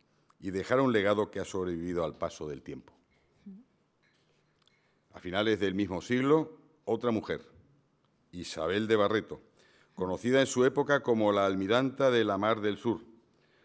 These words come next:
pues acompañó a su marido Álvaro de Mendaña en una expedición a las Islas Salomón,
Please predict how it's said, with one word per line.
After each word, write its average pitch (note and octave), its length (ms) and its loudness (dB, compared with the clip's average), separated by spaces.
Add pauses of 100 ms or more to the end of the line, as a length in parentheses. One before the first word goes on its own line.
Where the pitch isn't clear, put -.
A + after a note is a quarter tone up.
(140)
pues E2+ 200 -12
acompañó F#2 520 -4
a C3 40 0
su C3+ 140 -6
marido B2 380 2
Álvaro A#2 320 4
de A2 100 0
Mendaña A2 460 0
en G#2+ 80 0
una G#2 100 -2
expedición G#2+ 540 -4
a G#2 60 -2
las F#2+ 240 -4
Islas G#2 260 -6
Salomón, F#2+ 460 -2